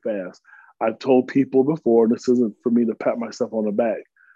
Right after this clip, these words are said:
When I, we did the podcast a couple, you know, a couple nights ago, I said, "Shooting is an issue. When you shoot thirty-something percent from the field and twenty percent from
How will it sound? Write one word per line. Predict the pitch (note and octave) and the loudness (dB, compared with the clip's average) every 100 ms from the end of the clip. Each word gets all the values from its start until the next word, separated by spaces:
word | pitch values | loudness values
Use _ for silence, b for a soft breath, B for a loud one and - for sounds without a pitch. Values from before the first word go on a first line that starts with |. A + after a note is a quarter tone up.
| _ | _
When | G#2+ | -4
I, | A2 A#2+ | 0 0
we | A#2+ B2 A#2+ | 0 2 0
did | A#2 A#2+ | 2 -2
the | A#2 | -2
podcast | - B2+ B2 - B2+ A#2 - | -2 -2 -2 -2 -6 -6 -12
a | |
couple, | - B2 A#2+ G#2+ | -12 -8 -6 -4
you | B2+ | 0
know, | A#2 | 0
a | A2+ | -2
couple | C3+ B2 | -6 -4
nights | A#2+ C3 C3 | -2 -2 -4
ago, | G#2+ G#2 | -6 -6
I | A2 A2 | -6 -4
said, | D#3 C3+ G2 b b b | 0 0 0 b b b
"Shooting | - C#3 E3+ F3+ | -6 -2 0 2
is | C3+ A#2 | 0 0
an | A2+ | -2
issue. | A2+ - D2 _ _ _ _ _ | -4 -6 -14 _ _ _ _ _
When | A2 | -4
you | B2 D#3+ | -2 -4
shoot | - D#3+ - | -4 -4 -2
thirty-something | C3 C#3+ C#3+ C3+ B2+ C3+ | 0 0 -2 -10 -10 -10
percent | B2 A2+ C3+ | -10 -8 -6
from | B2 | -4
the | A2+ - | -4 0
field | B2 | 2
and | A#2 | 2
twenty | - A#2+ A#2 | 0 -4 -4
percent | A2+ - A#2 | -8 -8 -4
from | A2 | -4